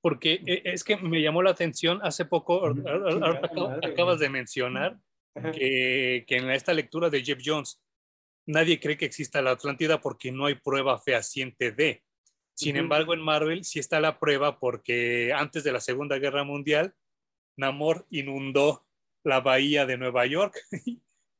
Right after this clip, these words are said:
Speaker 1: y trajo todo el vergazo del agua, ¿no? Y entonces él les comprobó que sí existía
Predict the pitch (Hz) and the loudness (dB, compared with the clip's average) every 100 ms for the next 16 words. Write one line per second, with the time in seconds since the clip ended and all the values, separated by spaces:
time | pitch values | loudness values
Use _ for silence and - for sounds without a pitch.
0 | _ _ _ - 175 131 151 156 175 - | _ _ _ -8 -6 0 0 2 0 4
1 | 165 147 131 127 147 143 156 139 139 151 | 4 4 2 4 2 2 2 2 2 2
2 | 151 135 120 135 151 131 147 - - 147 | 2 0 -2 -2 -6 -4 -4 -2 -2 -2
3 | 135 131 120 127 131 131 - - 127 117 | -2 -4 -2 0 -2 -2 -6 -6 -4 -6
4 | - 147 139 - | -2 4 4 2